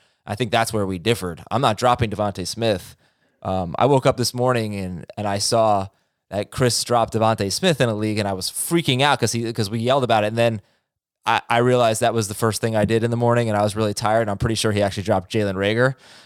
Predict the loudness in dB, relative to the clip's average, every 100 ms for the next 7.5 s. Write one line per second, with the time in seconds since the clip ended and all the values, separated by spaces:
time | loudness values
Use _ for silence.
0 | _ -2 0 2 2 0 2 0 0 0
1 | -2 -2 -4 0 2 4 2 2 0 -4
2 | -2 0 2 2 0 0 -2 2 2 2
3 | 2 2 2 2 2 0 2 0 0 -8
4 | -14 -12 -8 0 2 2 2 0 2 4
5 | 2 0 2 2 0 -10 -20 -20 -20 -20
6 | _ 0 2 0 0 0 0 0 0 2
7 | 0 -6 -4 0 0